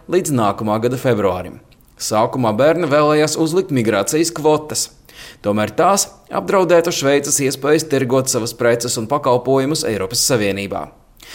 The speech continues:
Tas savukārt varēja radīt nopietnu sitienu ekonomikai, jo tieši bloka valstis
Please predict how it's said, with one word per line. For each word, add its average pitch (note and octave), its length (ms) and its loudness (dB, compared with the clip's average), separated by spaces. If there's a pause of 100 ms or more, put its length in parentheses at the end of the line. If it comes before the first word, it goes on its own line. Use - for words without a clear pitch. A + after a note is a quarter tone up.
(200)
Tas F#3 340 0
savukārt F#3 540 0
varēja F#3 300 4
radīt F#3 360 0
nopietnu D#3+ 600 2
sitienu B2+ 480 -2
ekonomikai, G2+ 800 -2
jo F#2+ 140 -4
tieši G2+ 380 -6
bloka A#2+ 360 0
valstis A#2 440 0